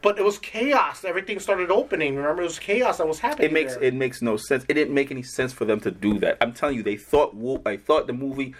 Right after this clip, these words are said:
Speaker 2: they were second guessing the movie. They had to put Hugh Jackman in it, just for the sake of the argument that Hugh Jackman is still Wolverine in every movie.
Speaker 1: Mm.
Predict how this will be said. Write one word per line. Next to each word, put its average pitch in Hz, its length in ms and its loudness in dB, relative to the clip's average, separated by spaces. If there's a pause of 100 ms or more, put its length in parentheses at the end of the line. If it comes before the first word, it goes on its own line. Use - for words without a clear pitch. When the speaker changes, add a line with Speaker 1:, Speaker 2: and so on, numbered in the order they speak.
(140)
Speaker 2:
they 113 100 4
were 127 140 4
second 160 300 -2
guessing 147 260 -2
the 127 40 -6
movie. 135 360 -2 (100)
They 101 120 2
had 120 200 4
to 123 80 -10
put 117 160 -6
Hugh 117 140 -8
Jackman 110 420 0
in 87 140 -10
it, - 80 -20 (640)
just 190 340 2
for 190 240 -2
the 139 240 -6
sake 147 280 -2
of 131 100 -4
the - 80 0
argument 131 320 0
that 120 80 -4
Hugh 131 100 -10
Jackman 117 380 0
is 104 100 -16
still 123 180 -2
Wolverine 113 380 -6
in 107 80 -4
every 104 180 -2
movie. 101 400 -8
Speaker 1:
Mm. - 180 -16